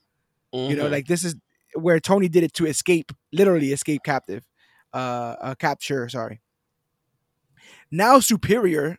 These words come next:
Speaker 1: to Malin, Iron Man explains, and he's explained this whole thing while knocking him through buildings, while
Speaker 2: Yes.
Speaker 1: hitting him with constru-, construction equipment. Uh, at one point, he, it uses his satellites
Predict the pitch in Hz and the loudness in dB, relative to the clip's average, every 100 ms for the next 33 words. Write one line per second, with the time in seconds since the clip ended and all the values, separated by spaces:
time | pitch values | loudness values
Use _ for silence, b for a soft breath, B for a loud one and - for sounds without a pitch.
0 | _ 160 143 127 135 165 170 214 202 190 | _ -6 -4 -4 -4 -4 -2 0 0 0
1 | 180 - - 151 156 - 202 202 190 202 | -2 -2 -4 -2 -4 -2 0 2 2 0
2 | 226 247 220 180 190 175 156 139 B 139 | 0 2 2 2 2 2 -4 -4 B -20
3 | _ 151 139 - 151 175 196 208 185 196 | _ -4 -4 -6 2 4 4 2 0 0
4 | 185 170 160 139 139 139 - 147 180 147 | 0 2 2 2 -2 -6 -8 0 4 6
5 | - 135 170 185 190 190 175 175 180 165 | 4 2 0 0 -2 -4 -2 -2 -2 -2
6 | 180 160 180 - 175 170 160 131 143 - | -2 0 0 0 0 -2 -2 -2 -4 -8
7 | B 123 B 151 160 165 185 202 202 175 | B -20 B -2 2 2 0 -2 -2 -2
8 | 170 160 b b _ 156 156 190 185 160 | -4 -6 b b _ -6 -4 -4 -4 -4
9 | 165 - 165 175 160 139 139 - | -4 0 0 2 0 0 -2 -6